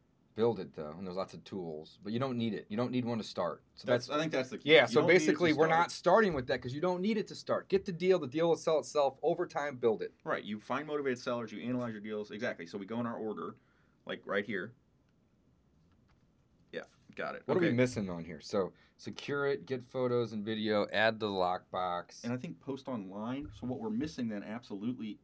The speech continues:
Speaker 2: it, when we said send to our buyer's list, so secure the property, send to buyer's list, this should be add to your website,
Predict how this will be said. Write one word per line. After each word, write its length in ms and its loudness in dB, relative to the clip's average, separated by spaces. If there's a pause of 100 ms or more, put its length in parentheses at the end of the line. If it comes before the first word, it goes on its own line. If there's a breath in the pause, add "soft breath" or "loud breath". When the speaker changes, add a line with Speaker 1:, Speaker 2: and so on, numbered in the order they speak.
(120)
Speaker 2:
it, 160 -10 (380 soft breath)
when 80 -4
we 60 -2
said 180 -8
send 220 -4
to 60 -4
our 80 -4
buyer's 400 -10
list, 260 -6 (300 soft breath)
so 120 -10
secure 340 -8
the 80 -6
property, 580 -8 (760)
send 220 -6
to 40 -4
buyer's 360 -4
list, 260 -6
this 180 -8
should 240 -6
be 440 -2 (320)
add 180 -6
to 120 -10
your 120 -6
website, 640 -14